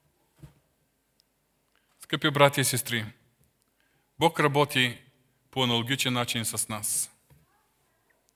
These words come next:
Често и ние се молим, представяме своите нужди пред Него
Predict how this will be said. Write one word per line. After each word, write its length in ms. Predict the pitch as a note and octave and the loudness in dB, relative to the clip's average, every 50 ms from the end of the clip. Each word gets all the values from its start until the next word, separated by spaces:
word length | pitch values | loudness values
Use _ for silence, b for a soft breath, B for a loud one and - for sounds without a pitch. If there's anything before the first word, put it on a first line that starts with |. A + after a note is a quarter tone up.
| _ _ _ _ _ _ | _ _ _ _ _ _
Често 280 | - - F3+ E3+ - F3 | 4 4 4 6 6 4
и 60 | E3 | 6
ние 160 | E3 E3 D#3+ | 6 6 6
се 160 | D3 - D3+ D3 | 8 6 6 6
молим, 440 | D3 D3 D3+ D3+ C#3+ C#3+ C#3+ C#3+ - - - _ _ _ _ _ _ _ _ _ _ _ _ _ _ _ _ _ | 6 6 6 6 6 6 4 2 -4 -10 -20 _ _ _ _ _ _ _ _ _ _ _ _ _ _ _ _ _
представяме 480 | - - A#2 - - D3+ D3 C#3+ C#3+ C3+ | -10 -8 -4 2 4 4 4 4 2 -2
своите 380 | - - - C3+ C3+ B2+ - B2+ | -4 -4 -4 -4 -4 -4 -6 -8
нужди 240 | B2+ B2 A2 A#2 | -8 -6 -8 -10
пред 260 | A2+ - A2+ A2+ - - | -12 -12 -14 -14 -8 -4
Него 340 | A#2+ A#2+ A#2 A#2 B2 B2 | -4 -4 -4 -4 -8 -14